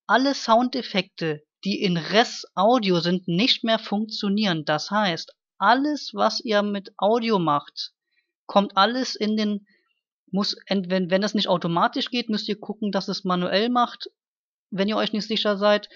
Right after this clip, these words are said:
dass das alles in den Audioordner geht hier. In den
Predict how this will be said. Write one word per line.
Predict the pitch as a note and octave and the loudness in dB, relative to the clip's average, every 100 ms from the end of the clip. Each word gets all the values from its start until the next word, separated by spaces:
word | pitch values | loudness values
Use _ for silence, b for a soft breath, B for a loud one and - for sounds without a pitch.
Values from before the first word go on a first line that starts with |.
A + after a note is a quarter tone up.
| B B - | B B -8
dass | E3+ | -4
das | F#3+ - | -4 0
alles | G#3+ B3 - | 0 0 -2
in | A3+ | -2
den | A3 | 2
Audioordner | G#3 A3 G3 E3 E3 D#3+ | 2 2 2 0 0 -4
geht | D3+ D#3 | -4 -6
hier. | - D#3 D3 D3 _ _ _ _ _ _ _ _ _ _ _ - | -4 -4 -4 -8 _ _ _ _ _ _ _ _ _ _ _ -8
In | - G3 G3 | 0 2 4
den | G3+ G3 F#3+ F#3 F#3 F3+ | 4 4 4 4 2 -2